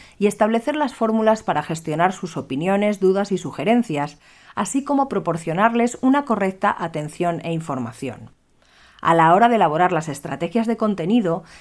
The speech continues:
debes tener en cuenta algunas recomendaciones. Ofrece siempre información de las novedades importantes para que los trabajadores se sientan parte de un equipo.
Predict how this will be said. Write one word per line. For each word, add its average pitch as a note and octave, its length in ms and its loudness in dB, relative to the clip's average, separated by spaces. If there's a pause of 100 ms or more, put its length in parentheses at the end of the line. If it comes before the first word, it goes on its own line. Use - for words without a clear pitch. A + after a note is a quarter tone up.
(120)
debes B3+ 320 -2
tener C4+ 180 0
en G#3 120 0
cuenta A3+ 360 2
algunas A3+ 560 2
recomendaciones. C#3+ 1000 -8 (480)
Ofrece D4 420 0
siempre C#4 480 0
información G#3+ 640 0
de A3 80 0
las F3+ 180 2
novedades D#3+ 460 -2
importantes F3+ 720 -2
para E3 240 0
que E3 80 0
los E3+ 100 -2
trabajadores F#3 680 0
se G3 140 -2
sientan A3+ 520 2
parte F3 400 0
de D3+ 100 -4
un C#3 80 -6
equipo. - 540 -12